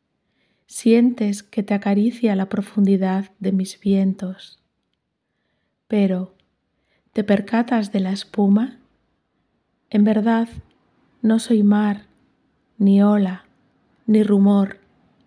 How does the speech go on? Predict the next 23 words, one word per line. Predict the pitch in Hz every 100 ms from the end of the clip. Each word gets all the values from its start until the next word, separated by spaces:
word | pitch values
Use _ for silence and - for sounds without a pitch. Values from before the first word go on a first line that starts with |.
| _
ni | - 202
viento. | 202 196 196 196 190 180 - _ _ _ _ _ _ _ _ _ _
Soy | - 226
la | 226 226
espuma | - - 226 220
que | 214 208
brota | 202 214 220 190 190 _ _
de | 226 196
la | 196
cresta | 208 202 208 - 190
de | 185
la | 180 180 190
ola | 208 196 185 _ _ _ _ _ _ _
y | 220
que | -
desaparece | 214 208 220 208 214 226 254
de | 240
inmediato | 226 214 202 202 214 220 214 190 - _
ante | 196 196 196
tus | 196 196
ojos. | 196 196 - - 190 - - _ _ _ _ _ _ _ _ _ _ _ _ _ _ _ _
Búscame, | - 226 - 226 220
pues, | 214 220 214 214 -